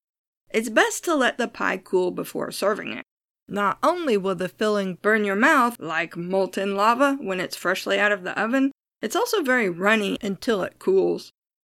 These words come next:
As it cools, the filling sets and turns into a sort of berry-filled jam. I can never wait that long, though. If you make this for a meal with others,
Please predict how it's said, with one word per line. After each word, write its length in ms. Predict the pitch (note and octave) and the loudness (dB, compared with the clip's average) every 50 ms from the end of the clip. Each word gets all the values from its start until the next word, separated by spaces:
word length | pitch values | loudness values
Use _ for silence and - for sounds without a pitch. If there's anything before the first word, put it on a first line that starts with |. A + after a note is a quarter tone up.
| _ - | _ -4
As 200 | A3 G#3+ G#3 G3 | -2 -2 0 0
it 140 | G3 F3+ - | -2 -4 -2
cools, 400 | - G#3 G3 G3 F#3+ F#3 F#3+ - | 0 0 2 2 2 0 -2 -4
the 160 | - E3+ G3+ | -4 -4 -4
filling 420 | - - D#4+ F#4 F4+ C#4+ A3 G3 G3 | -2 -2 0 0 2 2 0 0 -2
sets 480 | - - F4 F4 E4+ B3 - - - | -2 0 0 2 2 0 -2 -4 -6
and 140 | A3 G#3 G#3 | -6 -6 -4
turns 300 | - - A#3 A3+ A3 G#3+ | -2 0 0 0 0 0
into 320 | G3+ G3 G#3 - - G3+ | -2 -2 -4 -4 -2 -2
a 100 | - G3 | -2 -2
sort 260 | F#3+ - - A#3 B3 A3+ | -4 -4 -4 -2 -2 -2
of 240 | G3+ F3 E3+ E3+ | -2 -4 -6 -6
berry-filled 720 | - B3 D#4+ F4 D#4+ C4+ A3 A3+ - - E3+ - - E3 E3 | -2 0 0 2 2 0 0 -2 -2 -2 -2 -2 -4 -6 -6
jam. 480 | - - - G3 G#3+ G3+ E3+ - D3+ - _ _ _ _ _ _ _ _ _ _ _ - | -4 -2 -2 0 -2 -2 -4 -6 -8 -12 _ _ _ _ _ _ _ _ _ _ _ 2
I 220 | - E4 F#4+ G4+ F#4+ F#4 | 4 6 6 4 4 0
can 160 | - E4 D4+ | 0 2 2
never 260 | C#4 C4 A#3 A3+ G3+ F#3 | 2 2 2 2 0 0
wait 280 | F3+ F#3 F#3 - - | 2 0 0 0 0
that 200 | E3+ F3 F3 - | 0 -2 -2 -2
long, 420 | - F3 F3+ F3+ F3+ F3+ F3+ F3+ F3+ | -4 -4 -4 -4 -4 -4 -6 -6 -6
though. 260 | F3+ F3+ F3+ F#3 F#3+ - _ _ _ _ _ _ _ _ _ _ _ - | -6 -6 -6 -8 -8 -12 _ _ _ _ _ _ _ _ _ _ _ -4
If 160 | - G#3 G3+ | -2 0 0
you 100 | A3 A3 | 2 4
make 280 | A#3 C#4 F4+ G4+ - - | 4 4 4 2 2 0
this 200 | B3+ B3 B3 - | 0 0 0 -2
for 220 | - - G#3 F#3+ | -4 -2 -2 -2
a 60 | F#3 | -2
meal 280 | F#3 G3 A3 A#3+ A#3 G#3 | 0 0 0 0 0 0
with 220 | F3+ F3+ F3 F3+ | 0 -2 -4 -2
others, 540 | A3+ - F#4 G4 C4+ G3+ G3+ G3+ G#3+ G#3+ - | -2 -2 0 2 2 2 0 0 -2 -6 -10